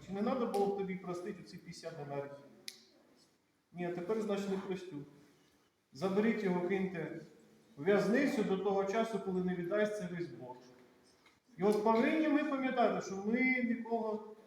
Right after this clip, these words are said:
судити не маємо права. Якщо людина приходить з покаяння віри, яка б це б людина не була.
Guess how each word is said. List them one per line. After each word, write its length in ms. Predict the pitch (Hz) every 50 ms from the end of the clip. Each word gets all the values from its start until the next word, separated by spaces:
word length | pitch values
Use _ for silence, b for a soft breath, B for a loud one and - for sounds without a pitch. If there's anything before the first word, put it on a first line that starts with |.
| - -
судити 460 | - - 175 175 180 233 226 - - 156
не 80 | 165
маємо 360 | 175 180 180 180 180 175 175 175 - 180
права. 320 | 165 143 135 123 - - - - - - - - - b b b b b
Якщо 240 | 156 156 156 - 180
людина 380 | 175 170 175 185 190 190 190 185
приходить 500 | - 185 175 175 196 240 262 226 233 -
з 40 |
покаяння 480 | - - - - 196 202 202 196 202 190
віри, 240 | 185 180 185 160 170
яка 200 | 170 - - 269
б 100 | 262 262 -
це 60 | 240
б 120 | - -
людина 280 | 214 196 202 196 190 185
не 120 | 180 175
була. 360 | 165 - - - 139 - -